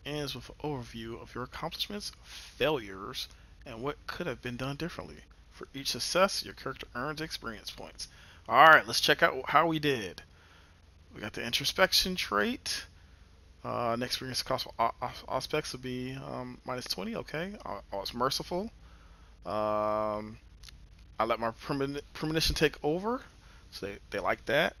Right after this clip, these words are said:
I gave the prince all the documents. They like that. I listened to what old girl had to say. They like that. I didn't ha-, no failures?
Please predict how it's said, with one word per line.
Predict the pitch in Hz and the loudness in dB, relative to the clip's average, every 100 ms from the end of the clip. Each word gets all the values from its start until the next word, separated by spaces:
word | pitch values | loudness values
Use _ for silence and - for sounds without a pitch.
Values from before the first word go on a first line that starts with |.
| - | -10
I | 120 | -6
gave | 117 113 | -4 -6
the | |
prince | - 135 135 139 | -6 -6 -2 0
all | 135 | -2
the | 131 | 2
documents. | 139 - 180 214 - | 0 0 -4 -8 -10
They | - - | -10 -8
like | - - | -6 -6
that. | 160 160 165 - | 0 4 6 4
I | 110 | 0
listened | 117 - - | -4 -6 -10
to | 123 | -4
what | 120 120 - - | -4 -4 -10 -10
old | 120 120 | -8 -6
girl | 160 170 | -4 -4
had | 165 160 | -2 -2
to | - | -4
say. | - 175 175 170 - - - - - - - | -6 -4 -4 -6 -10 -20 -20 -20 -20 -20 -8
They | 110 | -4
like | 127 135 | -4 -4
that. | - 143 - - - - | -2 -2 -2 -8 -20 6
I | 139 | 8
didn't | 254 156 | 8 6
ha-, | - - 117 | 2 -2 2
no | 165 | 4
failures? | 214 170 285 381 415 - | 8 8 8 4 0 -2